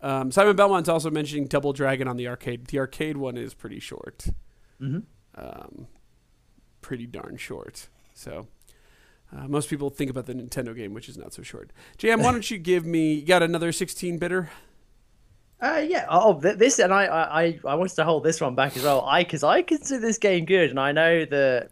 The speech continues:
Speaker 2: um, our good friends Ali and Andy are a fan of this blue fella.
Speaker 1: Oh,
Speaker 2: Um,
Speaker 1: here we
Speaker 2: I'm
Speaker 1: go.
Speaker 2: not gonna mention the game you think, though, <laughs>
Speaker 1: The
Speaker 2: 'cause
Speaker 1: fucking
Speaker 2: I'm gonna talk about Sonic Spinball. <laughs>
Speaker 1: Oh my God.
Speaker 2: <laughs> I know, yeah.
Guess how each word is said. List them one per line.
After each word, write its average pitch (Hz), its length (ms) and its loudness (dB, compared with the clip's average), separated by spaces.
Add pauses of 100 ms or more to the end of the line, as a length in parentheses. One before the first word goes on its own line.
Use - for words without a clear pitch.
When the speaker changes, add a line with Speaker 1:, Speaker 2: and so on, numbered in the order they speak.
Speaker 2:
um, 120 420 -2
our 120 220 2
good 131 140 -2
friends 113 360 0
Ali 127 200 2
and 117 100 -4
Andy 120 440 -2
are 113 280 0
a 127 80 0
fan 131 320 0
of 107 80 -6
this 120 180 -6
blue 131 260 -6
fella. 110 380 -6 (460)
Speaker 1:
Oh, 160 260 10
Speaker 2:
Um, 156 80 6
Speaker 1:
here 151 100 4
we 143 60 6
Speaker 2:
I'm 165 80 4
Speaker 1:
go. 190 80 6
Speaker 2:
not 220 80 2
gonna 208 120 4
mention 190 260 2
the 185 40 4
game 190 200 4
you 160 100 -4
think, 190 240 -2
though, 127 140 -6
<laughs> 151 40 -2
Speaker 1:
The - 20 -2
Speaker 2:
'cause 165 280 0
Speaker 1:
fucking 151 260 0
Speaker 2:
I'm 180 120 2
gonna 196 100 2
talk 175 160 0
about 143 160 0
Sonic 143 240 -8
Spinball. 139 400 -8 (680)
<laughs> - 40 -8
Speaker 1:
Oh 180 360 10
my 160 220 8
God. 151 500 10
Speaker 2:
<laughs> - 40 -8
I 240 320 2
know, 240 280 2
yeah. - 340 -10